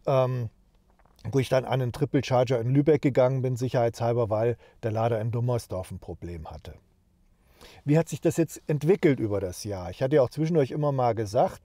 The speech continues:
ähm, Tesla Supercharger sind nachgebaut worden, wie verrückt. Tesla Supercharger wäre jetzt optimal auf dieser Strecke. Ist jetzt sogar noch ein bisschen besser geworden. In Rheinfeld kam jetzt noch der bei der Bäckerei Junge dazu.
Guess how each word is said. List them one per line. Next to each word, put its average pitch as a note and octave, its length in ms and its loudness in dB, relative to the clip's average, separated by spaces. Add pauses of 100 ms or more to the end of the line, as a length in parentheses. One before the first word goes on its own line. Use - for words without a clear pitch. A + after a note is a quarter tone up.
ähm, B2 400 0
Tesla B2+ 340 0
Supercharger C#3+ 720 0
sind A#2+ 160 -4
nachgebaut C#3 640 0
worden, C3+ 380 2
wie C3 100 -4
verrückt. B2+ 400 -4
Tesla A#2+ 320 -2
Supercharger A#2 720 0
wäre G#2+ 240 0
jetzt G#2 400 -8 (640)
optimal C3+ 520 2
auf B2+ 120 0
dieser B2 260 -2
Strecke. B2 440 -2 (260)
Ist - 100 -10
jetzt A2+ 120 -8
sogar A2+ 220 0
noch A2 100 -4
ein A2 80 -4
bisschen A2 300 -6
besser C3 260 2
geworden. B2 380 2
In A#2+ 80 -4
Rheinfeld B2+ 560 -2
kam B2+ 180 -2
jetzt B2 180 -4
noch A#2+ 160 -6
der A#2 160 -2
bei A2+ 120 0
der A2 100 -2
Bäckerei G#2+ 420 -4
Junge C3+ 280 -2
dazu. B2+ 440 -2